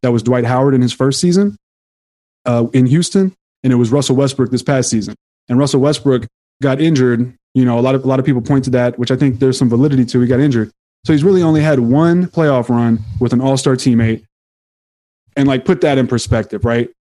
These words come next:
Now, what he is, again, culpable for and he's responsible for is his inability to work with people. He needs to show a desire to do the different things that you need to do to win. He, I, I saw, I think H P Basketball, Matt Moore said this.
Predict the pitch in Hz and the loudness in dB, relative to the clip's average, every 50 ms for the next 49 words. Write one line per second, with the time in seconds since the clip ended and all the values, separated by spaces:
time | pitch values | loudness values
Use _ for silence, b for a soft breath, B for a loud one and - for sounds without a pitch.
0 | _ _ _ _ - 151 151 147 143 139 139 127 101 - - - - - _ _ | _ _ _ _ -2 0 0 2 2 2 0 0 0 -2 -2 -4 -6 -8 _ _
1 | _ _ _ _ _ _ - 127 156 151 139 - 165 160 156 160 165 170 156 139 | _ _ _ _ _ _ -2 0 0 2 2 2 2 2 2 2 2 2 2 0
2 | 127 139 143 147 156 170 170 - - 151 156 151 175 151 170 160 - - 170 170 | 0 2 2 2 0 0 -2 -2 -2 -2 -2 0 0 0 0 0 0 0 0 2
3 | 165 151 135 131 139 120 117 113 - - - 135 143 - - 151 156 151 - 165 | 2 2 2 2 2 0 0 -2 -4 -2 -2 0 0 0 0 -2 -2 -2 -2 0
4 | 160 156 131 123 131 120 110 - 139 143 151 147 131 131 135 139 139 139 135 135 | 0 2 0 0 0 -2 -2 -2 0 0 0 0 2 2 2 2 2 2 2 0
5 | 131 131 - _ _ - - 127 113 123 131 127 127 127 117 - - 131 117 - | -2 -4 -12 _ _ -4 -2 0 0 2 0 0 0 -2 -4 -2 -2 -2 -2 -2
6 | 107 104 107 127 131 139 147 143 - 131 - - - 131 120 120 127 135 143 139 | -4 -2 0 2 2 2 0 0 -2 -4 -4 -4 -2 -2 0 2 2 0 0 -2
7 | 139 B B B - 135 127 120 123 113 120 120 120 123 131 131 131 127 110 110 | -6 B B B -6 -4 -2 0 0 0 0 0 0 0 0 -2 -2 -2 0 0
8 | 127 131 127 120 110 123 127 127 139 123 107 - - 123 127 135 117 120 120 120 | 0 2 0 0 0 -2 -2 0 -2 -4 -2 -2 -2 0 0 0 0 0 0 2
9 | 120 123 123 117 117 110 123 123 120 110 104 127 151 143 113 104 104 B B B | 2 2 2 0 0 0 0 0 0 0 0 0 0 0 -2 -4 -6 B B B
10 | B B - 147 156 143 - 139 139 135 143 135 143 147 - - 170 156 147 143 | B B -2 -2 -2 -2 -6 -8 -4 -4 -4 -4 -4 -4 -2 0 0 0 0 0
11 | 135 131 131 165 147 127 - - 139 143 - - 147 123 120 120 131 127 - 147 | -2 -2 -2 -2 -2 -2 -2 -2 -2 -2 0 -2 -2 -2 0 -2 -2 -4 -4 -2
12 | 147 143 139 127 123 127 131 123 131 127 135 139 147 143 - - 165 147 143 156 | -2 0 0 2 0 0 0 0 0 0 0 0 -2 -4 -4 -4 -2 -2 -2 -2
13 | 151 - | -4 -4